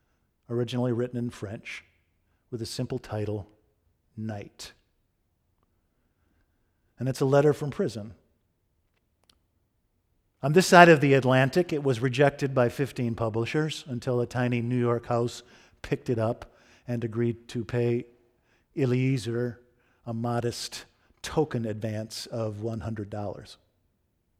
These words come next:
Reviews were great, but sales were terrible. The first print run was three thousand copies,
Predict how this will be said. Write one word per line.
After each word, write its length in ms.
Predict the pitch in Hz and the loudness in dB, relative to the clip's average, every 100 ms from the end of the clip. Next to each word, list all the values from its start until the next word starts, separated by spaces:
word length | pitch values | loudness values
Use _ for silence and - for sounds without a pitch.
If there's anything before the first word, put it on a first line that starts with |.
| _ _ _ _ _ _ - | _ _ _ _ _ _ -6
Reviews 600 | 113 110 131 143 135 117 | -4 0 2 2 2 -2
were 160 | 113 | -4
great, 600 | 107 131 147 151 160 - - _ _ | -4 2 6 6 4 -4 -10 _ _
but 140 | - 117 | -16 -12
sales 500 | - 131 127 127 120 | -2 2 4 2 0
were 140 | 113 | -8
terrible. 760 | - - - 127 107 95 123 165 - _ _ _ _ _ _ _ | -8 -12 -6 -4 -2 -4 -6 -6 -14 _ _ _ _ _ _ _
The 60 | - | -10
first 320 | 127 120 - | -6 -6 -6
print 280 | - 131 127 | -6 -6 -4
run 280 | 123 120 123 | -4 -2 -2
was 220 | 113 - | -4 -8
three 200 | - 139 | -6 -6
thousand 500 | 135 123 120 113 110 | -2 0 0 -4 -8
copies, 580 | 147 151 143 135 127 | -4 -2 0 -2 -4